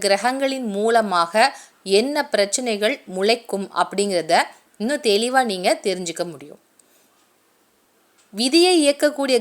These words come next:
கிரகங்களுடன் இந்த முடக்கு கிரகங்கள் சேருகின்ற பொழுது, அந்த ஜாதகருக்கு இந்த விதியை இயக்க விடாமல் தடுத்து சில பிரச்சனைகள் உயிர்காரகத்துவத்தின் மூலமாக கிடைக்கும்.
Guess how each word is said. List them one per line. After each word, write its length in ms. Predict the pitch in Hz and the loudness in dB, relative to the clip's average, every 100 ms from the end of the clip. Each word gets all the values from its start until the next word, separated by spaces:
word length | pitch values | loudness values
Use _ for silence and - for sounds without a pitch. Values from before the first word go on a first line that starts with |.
| 220 | 4
கிரகங்களுடன் 680 | 220 247 269 262 220 220 254 | 2 2 -2 0 4 2 2
இந்த 120 | 208 196 | -2 -2
முடக்கு 380 | 208 269 285 302 294 | 0 0 2 0 2
கிரகங்கள் 460 | 220 214 233 233 220 | 2 2 2 2 2
சேருகின்ற 560 | 233 240 254 233 208 190 175 | 2 0 -2 -4 -4 -4 -4
பொழுது, 340 | 156 156 175 220 - - - - | -6 -4 0 0 -2 -14 -4 0
அந்த 240 | 214 208 185 190 | 2 2 2 4
ஜாதகருக்கு 800 | 202 254 247 202 170 - 196 220 233 - _ _ _ - 226 | 6 4 2 -2 -4 -4 0 0 0 -8 _ _ _ -6 -2
இந்த 120 | 220 190 190 | 2 2 0
விதியை 360 | 208 262 277 277 208 | -4 -2 -2 -2 -2
இயக்க 280 | 226 - 269 233 | -2 0 0 2
விடாமல் 520 | 196 196 190 190 277 - 208 | 2 4 2 0 -4 -2 0
தடுத்து 500 | 185 202 202 - 269 330 - - | 2 0 -4 -2 0 -2 -4 -2
சில 120 | 208 185 - | 0 0 2
பிரச்சனைகள் 720 | 196 190 254 226 185 220 339 - - _ _ _ _ _ _ _ 214 | 2 2 0 0 2 2 2 -2 -20 _ _ _ _ _ _ _ 0
உயிர்காரகத்துவத்தின் 1300 | 269 359 349 294 269 262 262 247 247 226 220 226 208 202 | 2 2 2 4 6 6 2 -2 0 -2 0 -2 -4 -2
மூலமாக 580 | 202 208 190 170 208 294 - | 0 0 2 2 2 -2 -4
கிடைக்கும். 400 | 160 - - | -12 -10 -16